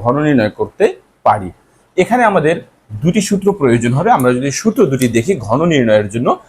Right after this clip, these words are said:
যেহেতু এখানে ঘন বলছে, তার মানে আমরা a plus b whole cube দিব।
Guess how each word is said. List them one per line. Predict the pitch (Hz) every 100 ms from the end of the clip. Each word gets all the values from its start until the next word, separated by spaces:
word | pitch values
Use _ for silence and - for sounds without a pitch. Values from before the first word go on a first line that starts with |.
| _ -
যেহেতু | 131 208 - 233 180
এখানে | 202 170 117
ঘন | 135 202 190
বলছে, | 127 196 214
তার | 143 123
মানে | 139 135
আমরা | 147 - 160
a | 170 135
plus | 117 123 - 113 107
b | 110 139 277 - _ _ _ _ _
whole | 143 139 131
cube | 110 85
দিব। | 90